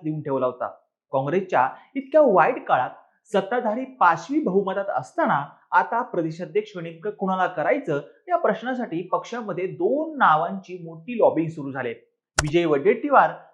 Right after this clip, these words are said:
वर्सेस बंटी पाटील अशी ती दोन नावं. काँग्रेसचं आतापर्यंत जे काही नुकसान झालं असेल ते या पदावर योग्य व्यक्ती नसल्यामुळे झालंय,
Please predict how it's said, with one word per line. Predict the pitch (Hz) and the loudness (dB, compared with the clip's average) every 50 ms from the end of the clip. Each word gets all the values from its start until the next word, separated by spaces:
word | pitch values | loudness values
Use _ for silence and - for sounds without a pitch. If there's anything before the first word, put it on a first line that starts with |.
| - | 2
वर्सेस | 202 240 247 247 294 311 277 | 4 4 4 4 2 -2 -4
बंटी | 226 175 160 185 214 262 247 311 | -4 -4 -4 -4 -2 -2 -2 0
पाटील | 311 - 202 175 156 151 156 160 - - _ - | 2 4 4 4 2 -2 -6 -8 -10 -16 _ -2
अशी | 185 202 208 202 254 254 | 0 0 0 0 -2 -6
ती | 254 247 254 240 | -6 -6 -4 2
दोन | 190 196 180 175 156 139 | 4 6 6 6 4 0
नावं. | 135 127 127 131 135 135 - _ _ _ _ _ _ - | -2 -4 -4 -6 -8 -10 -14 _ _ _ _ _ _ 4
काँग्रेसचं | 202 202 202 226 240 302 277 - 196 156 151 160 - - - - | 4 4 4 4 0 -2 -2 -2 -2 -4 -4 -4 -8 -14 -6 -2
आतापर्यंत | - 277 294 - 285 277 262 262 262 262 262 254 247 | 0 0 0 0 -2 0 0 0 0 -2 -4 -4 -4
जे | 226 180 175 208 | -2 0 0 0
काही | 226 220 226 233 240 | 0 0 -2 -4 -4
नुकसान | 196 190 180 156 - - 180 165 156 | -4 -6 -8 -8 -6 -6 -4 -4 -4
झालं | 143 147 143 135 139 | -4 -4 -2 -2 -2
असेल | 143 226 247 247 170 143 135 | -2 0 0 0 -2 -2 -2
ते | - - _ _ _ - 185 185 170 151 139 | -6 -12 _ _ _ -2 0 0 0 0 2
या | 139 156 202 269 | 6 6 6 6
पदावर | 269 - 254 208 190 180 175 151 151 175 | 6 4 0 0 2 0 0 0 -2 -4
योग्य | 208 180 156 175 202 190 180 208 233 | -4 -2 0 0 0 0 0 -6 -10
व्यक्ती | 214 185 170 180 - 202 | -8 -8 -8 -8 -8 -12
नसल्यामुळे | 175 160 151 - 156 147 151 151 147 | -10 -10 -10 -8 -10 -8 -8 -8 -8
झालंय, | 135 143 143 127 113 110 | -8 -8 -8 -8 -8 -8